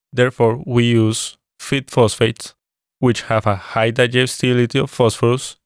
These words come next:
and some of these are monocalcium phosphate, monosodium phosphate, and magnesium phosphate. The production process of these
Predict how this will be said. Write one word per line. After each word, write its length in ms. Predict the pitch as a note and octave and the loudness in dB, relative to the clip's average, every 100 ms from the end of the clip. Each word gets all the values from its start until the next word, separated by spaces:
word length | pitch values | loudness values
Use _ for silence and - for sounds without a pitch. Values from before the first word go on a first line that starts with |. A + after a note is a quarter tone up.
| _ _ _ _ _ - | _ _ _ _ _ -2
and 320 | C3+ C#3 D3 _ _ - | 0 0 -4 _ _ -14
some 240 | - B2+ A2+ | 0 2 2
of 160 | G#2 | 2
these 380 | A#2+ A#2 - - _ - | 2 2 0 -8 _ -2
are 320 | A#2 G#2 G2+ - | 0 0 -4 -2
monocalcium 600 | A2+ A#2 A#2+ B2+ A#2+ B2+ | 0 0 0 0 0 -2
phosphate, 460 | - A2 - A#2 - | 0 0 2 -2 -2
monosodium 760 | B2 A2 A#2+ C3+ D3 C3+ C#3 | 0 2 2 0 0 0 0
phosphate, 540 | - A#2+ - A#2 A#2+ _ - | 0 0 0 -2 -2 _ -2
and 220 | D3 D3 | -2 0
magnesium 500 | A2+ F#2+ G#2 F#2+ G2+ | -2 0 -2 -2 -4
phosphate. 540 | - G#2+ - - _ _ _ _ _ _ _ _ _ _ _ _ _ _ _ _ - | -2 -2 -4 -14 _ _ _ _ _ _ _ _ _ _ _ _ _ _ _ _ -4
The 100 | B2 _ | -4 _
production 540 | - A#2 A#2 B2 C#3 C#3 | 2 4 4 0 -2 0
process 400 | C#3+ A#2+ A#2 - | 2 2 0 -2
of 240 | A#2+ G#2 | -4 -2
these 460 | A2+ A#2 A#2 - | 0 2 0 -4